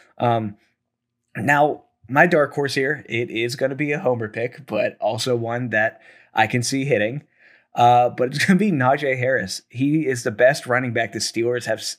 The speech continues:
had since really Le'Veon Bell. And it's kinda easy to argue that he's even more talented than Bill, Bell was back then. Uh, I see Najee as basically a Derrick Henry who can catch the ball. Uh, so he's an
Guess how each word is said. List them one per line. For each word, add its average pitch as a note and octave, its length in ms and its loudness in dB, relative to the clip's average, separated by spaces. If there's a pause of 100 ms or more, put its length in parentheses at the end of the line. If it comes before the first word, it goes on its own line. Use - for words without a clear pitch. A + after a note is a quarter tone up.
had B2 380 4
since D#3 400 -4 (600)
really C3+ 680 -2
Le'Veon D3 680 0
Bell. A#2 400 4 (340)
And C3 100 2
it's C3 100 -2
kinda A#3 220 2
easy G3 300 0
to D3 80 2
argue C#3+ 320 2
that B2+ 280 -2
he's G3 300 -2
even A3+ 200 -2
more D#3+ 200 2
talented C#3+ 500 -4
than A2 200 -2
Bill, A#2 260 0
Bell A#2+ 240 2
was G#2 220 -2
back G2 260 -2
then. C#2 240 -10 (420)
Uh, A#2+ 320 6
I C#3 140 0
see G3+ 180 -2
Najee D#3 560 2
as B2 200 -2
basically C#3+ 520 -2
a B2+ 100 2
Derrick C3 460 -4
Henry D3 360 0
who D#3+ 180 -8
can B2 120 -4
catch B2+ 220 -2
the B2+ 60 -2
ball. F#2+ 360 0 (640)
Uh, A#2 220 8
so C#3 160 2
he's F3+ 220 4
an F#3+ 180 0